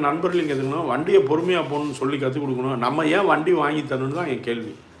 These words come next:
அப்ப பெற்றோர்களின் கவனத்திற்கு, இதுதான் உண்மையான விஷயம். இன்னைக்கு தலைப்பு உங்க குழந்தை தான், உங்க கையில தான் இருக்கு விஷயம். நெருப்பு தொடாதீங்க, தொட்டா சுற்றுன்னு நம்ம சொல்றோம். கேட்கல, கையை வச்சு தொட்டுக்கிட்டா சுட்டுக்கிட்டா யாருக்கு புண்ணியம்? அவங்க கை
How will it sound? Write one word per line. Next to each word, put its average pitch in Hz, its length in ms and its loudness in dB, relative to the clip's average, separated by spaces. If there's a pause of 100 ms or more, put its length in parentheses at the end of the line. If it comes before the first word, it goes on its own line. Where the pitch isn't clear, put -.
(320)
அப்ப - 260 -6
பெற்றோர்களின் 185 640 4
கவனத்திற்கு, 147 640 0
இதுதான் 143 360 -2
உண்மையான 139 300 -2
விஷயம். 123 260 -4
இன்னைக்கு 107 260 -6
தலைப்பு 120 380 -2 (720)
உங்க 175 260 6
குழந்தை 196 380 6
தான், 180 200 4 (120)
உங்க 139 260 4
கையில 175 240 4
தான் 185 100 4
இருக்கு 147 220 -4
விஷயம். 139 320 -2 (400)
நெருப்பு 196 340 6 (140)
தொடாதீங்க, 185 480 8 (320)
தொட்டா 151 240 6 (100)
சுற்றுன்னு 175 380 0
நம்ம 147 180 -2
சொல்றோம். 151 400 2 (420)
கேட்கல, 214 360 8 (160)
கையை 202 220 6
வச்சு 202 200 6
தொட்டுக்கிட்டா 208 480 2
சுட்டுக்கிட்டா 208 460 0
யாருக்கு 196 400 6
புண்ணியம்? 185 260 0
அவங்க 156 240 0
கை 160 80 2